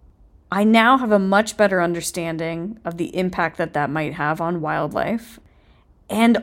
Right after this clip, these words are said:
also, I do not see those dogs decompressing in the way that I actually want them to. So now I would encourage a combination of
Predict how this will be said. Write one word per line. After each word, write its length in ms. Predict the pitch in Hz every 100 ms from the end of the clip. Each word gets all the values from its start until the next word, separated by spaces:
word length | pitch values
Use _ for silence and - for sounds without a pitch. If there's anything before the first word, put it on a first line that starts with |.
| -
also, 840 | 185 180 202 - 285 320 339 339 - _ _ _ _
I 400 | 190 208 247 247 - 202 - -
do 180 | 233
not 240 | 247 262 -
see 280 | - 214 196
those 260 | 190 185
dogs 380 | 185 175 180 175
decompressing 920 | 185 185 180 175 175 170 - 240 247
in 140 | - 190
the 100 | 170
way 220 | 175 175
that 140 | 175
I 100 | 160
actually 560 | - 143 143 - 165 160
want 300 | 160 151 147
them 140 | 90
to. 280 | - - 208 - _ _ _ _ _ _ _ -
So 200 | - 202
now 640 | 214 269 302 240 202 -
I 140 | 180
would 140 | 190 190
encourage 880 | 185 - 185 180 175 175 - - _ _ _ _ _ _ _ _ _ _ -
a 80 | 185
combination 960 | 180 - 208 214 202 196 220 226 196 170
of 640 | 143 151 147 156 -